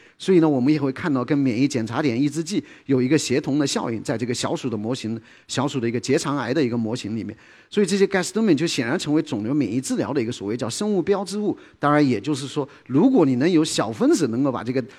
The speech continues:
这个打孔蛋白给它，给它活化，那么有可能成为肿瘤免疫治疗的药物。那这是我们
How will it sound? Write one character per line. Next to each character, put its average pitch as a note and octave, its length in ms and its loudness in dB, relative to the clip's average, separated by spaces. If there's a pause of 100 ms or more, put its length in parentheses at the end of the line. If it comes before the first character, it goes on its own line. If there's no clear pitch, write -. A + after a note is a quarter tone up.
(340)
这 D#3+ 100 0
个 C#3 80 4
打 - 180 0
孔 C#3 200 -2
蛋 C#3 140 2
白 B2+ 140 -2
给 C3 100 0
它， B2 200 0 (200)
给 C3 120 0
它 B2 120 2
活 B2+ 300 -8
化， - 280 -4 (240)
那 D3 80 0
么 C#3 80 4
有 B2+ 120 4
可 C3+ 180 -2
能 B2 120 -2
成 B2+ 180 -6
为 B2+ 100 0
肿 A#2 180 -6
瘤 A2+ 120 -4
免 B2 180 0
疫 B2+ 80 -2
治 G#3 140 -4
疗 B2 160 -2
的 C3+ 100 -2
药 F3+ 200 0
物。 G2 160 -8 (520)
那 D#3 100 0
这 D#3+ 120 -2
是 F3 120 0
我 B2+ 160 0
们 C3 200 0